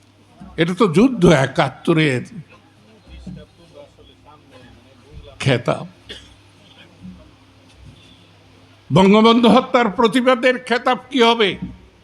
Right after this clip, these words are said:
বঙ্গবীর কাদের সিদ্দিকী শুধু কিন্তু যুদ্ধ একাত্তরের বীর যোদ্ধা নয়, বঙ্গবন্ধু হত্যার প্রতিবাদকারী হিসাবেও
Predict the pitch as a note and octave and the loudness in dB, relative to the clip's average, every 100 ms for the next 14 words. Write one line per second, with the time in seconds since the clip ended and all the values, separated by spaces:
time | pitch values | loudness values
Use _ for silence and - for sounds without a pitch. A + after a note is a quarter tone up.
0 | _ _ _ _ _ _ _ _ _ _ | _ _ _ _ _ _ _ _ _ _
1 | _ _ _ _ _ _ _ _ _ _ | _ _ _ _ _ _ _ _ _ _
2 | _ _ _ _ _ _ _ _ _ _ | _ _ _ _ _ _ _ _ _ _
3 | - C#3+ F3+ G#3+ G#3 G3 F#3+ F3+ A3 - | -6 0 2 2 2 0 -2 -2 -2 -2
4 | A3+ B3+ B3 E3+ B3 A3+ A#3+ A#3 A#3+ G3+ | -4 -2 -2 -2 -2 0 2 2 2 0
5 | E3 - - _ _ _ - C#3+ D#3 B3+ | -2 -14 -20 _ _ _ -12 -2 2 2
6 | B3+ C4+ C#4 C4+ D4+ C#4+ - D4+ C4+ C4 | 4 4 4 2 0 -2 -2 0 0 0
7 | C4 B3 A3 B3+ A#3 A#3 A#3+ A#3 G3 E3+ | 0 0 2 0 2 2 2 2 2 0
8 | G#2+ - - _ - - - - _ _ | -4 -14 -20 _ -20 -20 -20 -20 _ _
9 | _ _ _ _ _ - - - - B2 | _ _ _ _ _ -20 -20 -20 -14 -2
10 | E3+ A3+ B3 C4+ D4+ D#4 B3+ D4 - D4 | 2 2 4 4 4 4 4 0 0 2
11 | C#4+ C4 C#4+ C#4 C#4+ C#4+ D4+ D4 - C#4+ | 2 2 -4 -4 -2 0 0 0 -4 -4
12 | C4+ B3+ A3+ A#3+ A#3+ A3 E3+ | -4 -4 -6 -4 0 0 -2